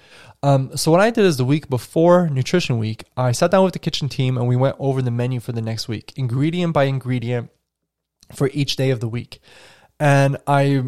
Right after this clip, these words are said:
made this list. And then as, uh, the Chef Michael was telling me about, uh, the different foods, I was organizing them into these different categories. And on the back side of the card,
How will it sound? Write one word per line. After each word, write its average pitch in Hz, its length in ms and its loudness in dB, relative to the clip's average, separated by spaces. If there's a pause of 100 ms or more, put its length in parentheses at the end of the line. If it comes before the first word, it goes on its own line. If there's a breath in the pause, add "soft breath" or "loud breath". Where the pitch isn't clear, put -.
made 156 300 0
this 220 180 -4
list. 147 240 2
And 135 160 0
then 139 140 0
as, 147 560 0
uh, 135 200 -6
the 113 140 -10
Chef - 260 -2
Michael 135 340 0
was 127 120 -2
telling 131 240 0
me 131 120 0
about, 117 340 0
uh, 117 260 -2
the 113 100 -6
different 120 280 -6
foods, 180 260 0 (340 loud breath)
I 139 120 4
was 135 120 6 (120)
organizing 147 500 4
them 135 220 2
into 139 240 0
these 127 160 -2
different 117 260 -4
categories. 120 640 -6 (160)
And 139 140 2
on 143 80 2
the 139 80 -2
back 190 320 0
side 196 160 0
of 175 80 -2
the 139 80 -4
card, 123 520 0